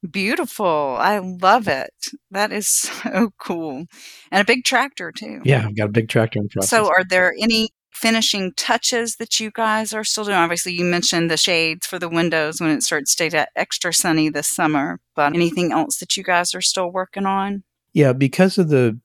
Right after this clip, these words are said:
Speaker 2: everything really was finishing up in the late fall of last year. The landscaping couldn't be done 'cause there was still outside work being done. So the landscaping, we're gonna be seeing actually tomorrow,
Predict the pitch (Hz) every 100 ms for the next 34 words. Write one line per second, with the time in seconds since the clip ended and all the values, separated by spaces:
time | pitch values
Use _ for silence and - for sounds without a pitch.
0 | _ _ - 139 143 147 127 120 113 104
1 | - 156 139 - 113 107 104 107 104 107
2 | 107 110 104 - - 110 107 107 104 110
3 | 131 104 107 98 98 - 107 101 104 107
4 | 110 110 113 110 110 - 110 101 113 107
5 | - 127 117 107 101 104 101 104 107 104
6 | 104 101 - 110 104 101 98 107 98 104
7 | 101 - 101 104 104 101 110 - - -
8 | _ - 113 107 101 - 110 113 110 -
9 | 110 101 104 98 104 - 110 120 110 110
10 | 131 117 113 - 117 113 110 151 151 104